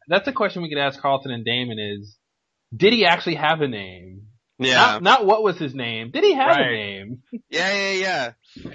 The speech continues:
Speaker 2: Yeah. I think that's, I think that's a good one that they could probably answer.
Speaker 1: Yeah.
Speaker 2: Without
Speaker 1: And they don't
Speaker 2: having to give
Speaker 1: yeah,
Speaker 2: away
Speaker 1: they
Speaker 2: what they want.
Speaker 1: Exactly. They don't have to tell us what the name was. Just say, "Did he have a name?"
Speaker 2: Yeah. Yeah, yeah, yeah. Yeah.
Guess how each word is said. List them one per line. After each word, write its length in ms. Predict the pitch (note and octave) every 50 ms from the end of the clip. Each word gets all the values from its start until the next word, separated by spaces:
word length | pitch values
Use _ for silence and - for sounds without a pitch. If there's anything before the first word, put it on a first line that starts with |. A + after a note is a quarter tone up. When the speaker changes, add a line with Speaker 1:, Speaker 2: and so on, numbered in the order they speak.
| - _
Speaker 2:
Yeah. 320 | C3 D3+ E3 D3+ B2 A2 A2+ - _ _ _ _ _
I 140 | C3+ C#3+ D#3+
think 180 | E3+ F#3 E3+ D#3+
that's, 340 | F3 D#3+ D#3 - - - _ _
I 120 | C3+ C3+ C#3
think 160 | D3 D3 C#3
that's 220 | C#3 C3 B2+ - C3
a 40 |
good 180 | B2+ B2+ A#2+ A#2+
one 280 | A#2 A#2 A2+ A2+ B2 B2+ _ _ _ _
that 140 | D#3 E3+ -
they 100 | C3+ B2+
could 140 | - C3+ -
probably 500 | - B2+ A#2 A2 A2+ A2+ A#2+ B2 A#2 A2+
answer. 480 | G#2+ A2+ A2 - A#2+ G#2+ G#2+ A#2 A#2 _ _ _ _ _
Speaker 1:
Yeah. 340 | C3+ C3+ B2 A2 G#2 G2+ G#2 G#2 _ _ _ _ _ C3+
Speaker 2:
Without 260 | C#3+ C3 C#3 C3+ C3+
Speaker 1:
And 60 | E3+
they 60 | F#3+
don't 80 | G#3 G3+
Speaker 2:
having 160 | C3 C3+ C3 -
to 340 | C#3 C3 B2+ A#2+ A#2 A#2 A#2+
give 160 | B2 C3 C3
Speaker 1:
yeah, 80 | B3+ A3
Speaker 2:
away 140 | F3+ F3+ -
Speaker 1:
they 60 | A#2+
Speaker 2:
what 140 | A#2 A#2 - -
they 80 | A#2
want. 220 | A2+ A2+ A2 - E3+
Speaker 1:
Exactly. 500 | E3 D#3+ D#3 F3 F3+ F3+ E3+ F3 D#3+ C#3+
They 60 | C#3+
don't 260 | D3+ D#3+ D#3+ D#3 -
have 220 | E3+ E3 D#3+ D#3 -
to 80 | D3
tell 180 | C3 - D3+ D3
us 100 | C#3+ C#3+
what 120 | C#3+ B2+
the 40 | C3
name 320 | B2+ C3 C#3 D3 D#3+ D#3+
was. 360 | C#3+ A#2+ A2 A2 A2 A2+ A#2 A#2
Just 240 | C3+ C3+ B2+ - -
say, 220 | C#3 B2+ A#2+ A#2
"Did 280 | A2+ G#2 G2+ C3 C3 C3+
he 160 | C#3 C3+ B2+
have 280 | B2 A#2 A#2 B2 A#2 A2
a 40 |
name?" 220 | G#2 G2 F#2+ F#2 F#2 F2+ - _ _ - _ _ _ _ _ _ _ _ C3
Speaker 2:
Yeah. 300 | C3+ C#3+ A#2 A2 G2+ G#2 - _ _ _ _ _ _ _ _ _ _ _ -
Yeah, 260 | B2+ B2+ B2+ B2+ C3
yeah, 80 | B2+ B2 A#2+
yeah. 220 | A#2 A2 A2 A2+ A#2+ _ _ _ _ _ _ _ _ _ _ _ _ _ _ _ _ _
Yeah. 280 | C3+ A#2+ A2+ A2+ A#2